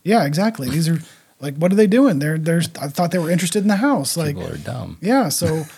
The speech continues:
Speaker 2: <laughs>
Speaker 1: after six months of paying for leads, I got my first couple of deals, and it, I broke even. And that's when I realized I'm, I'm not, this isn't right.
Speaker 2: Yeah.
Speaker 1: And I cut it, cut the service off. I'm luck-, I'm fingers, I mean, fingers crossed. I'm lucky that I broke even.
Speaker 2: Yeah.
Speaker 1: But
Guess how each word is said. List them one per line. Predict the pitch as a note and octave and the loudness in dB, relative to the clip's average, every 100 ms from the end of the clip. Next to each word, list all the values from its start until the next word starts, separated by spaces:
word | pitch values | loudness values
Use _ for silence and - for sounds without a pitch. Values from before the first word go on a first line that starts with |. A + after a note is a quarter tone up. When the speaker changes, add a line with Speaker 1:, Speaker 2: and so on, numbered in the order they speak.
| _ | _
Speaker 2:
<laughs> | _ - - | _ -16 -2
Speaker 1:
after | G3 G3 G#3 F3 | -2 2 2 2
six | - - A#3+ - G#3+ | 0 -4 -4 -4 -2
months | F#3+ F#3 E3 | 0 0 0
of | D#3 - | -6 -2
paying | E3 E3 | 0 0
for | D#3+ | -2
leads, | D3 D3+ | -2 -2
I | C#3+ | -2
got | D3 | -4
my | C#3+ C#3 | -6 -8
first | - E3 - | -4 -4 -2
couple | E3+ E3+ | -4 -4
of | C#3 | -4
deals, | C#3 E3 F3+ | -4 -4 -4
and | C#3+ | -4
it, | C#3 A2+ | -8 -8
I | D3 | -10
broke | C3+ - C#3 B2 A2+ | -12 -12 -12 -12 -12
even. | A2 G#2 A#2 - | -16 -16 -20 -8
And | D3+ | -6
that's | D3 | -4
when | E3+ C#3+ | -4 -4
I | |
realized | C3+ C#3+ C3 B2+ A#2 - | -4 -6 -6 -8 -10 -16
I'm, | C3 B2 A2 _ _ _ - | -12 -12 -12 _ _ _ -6
I'm | D3+ | -4
not, | C#3 - _ - | -4 -8 _ -14
this | D#3+ D3+ | -8 -6
isn't | C3+ A2 | -6 -8
right. | A#2 - - | -12 -16 -16
Speaker 2:
Yeah. | - C#2 - _ | -14 -12 -14 _
Speaker 1:
And | C#3+ | -12
I | B2+ A#2+ - _ - - | -10 -10 -14 _ -16 0
cut | G3 | 2
it, | G3+ E3+ | 2 0
cut | G3+ | -4
the | G3+ | -2
service | - F#3 F3+ F#3 | -2 -2 0 0
off. | F3+ E3+ | -2 -4
I'm | D3+ D3+ | -4 -4
luck-, | D#3+ E3+ E3 | -2 -4 -4
I'm | D3+ B2 - - | -6 -8 -18 -2
fingers, | F3+ F3+ D#3 | 0 0 -2
I | |
mean, | D#3+ D3 C#3+ - _ _ | -4 -4 -6 -12 _ _
fingers | D3 | -10
crossed. | C#3+ B2 | -8 -6
I'm | D#3+ F3 | 0 2
lucky | G3+ F#3+ | 2 2
that | E3 | 0
I | D#3 | 0
broke | D3 D3 D#3+ | -2 -4 -4
even. | D3+ A#2+ A2+ - _ | -6 -6 -10 -14 _
Speaker 2:
Yeah. | - C#2 D2 - _ - | -16 -14 -16 -20 _ -8
Speaker 1:
But | C3+ | -8